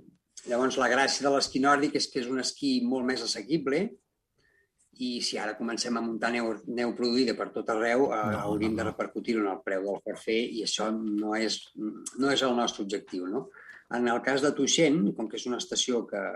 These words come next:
Speaker 1: la cota mínima està a mil nou-cents deu, ja estem molt amunt, eh, la idea és reforçar el punt baix i tenir una pista d'accés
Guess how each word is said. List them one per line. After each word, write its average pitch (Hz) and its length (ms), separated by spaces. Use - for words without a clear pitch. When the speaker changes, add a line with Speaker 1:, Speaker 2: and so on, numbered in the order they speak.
Speaker 1:
la 90 140
cota 107 180
mínima 110 340
està 92 220
a 98 80
mil 117 160
nou-cents 107 420
deu, 123 360
ja 104 80
estem 104 260
molt 110 160
amunt, 127 300
eh, 101 560
la 107 80
idea 113 280
és 120 200
reforçar 120 560
el 107 180
punt 117 240
baix 143 400
i 139 120
tenir 143 540
una 165 280
pista 170 380
d'accés 120 600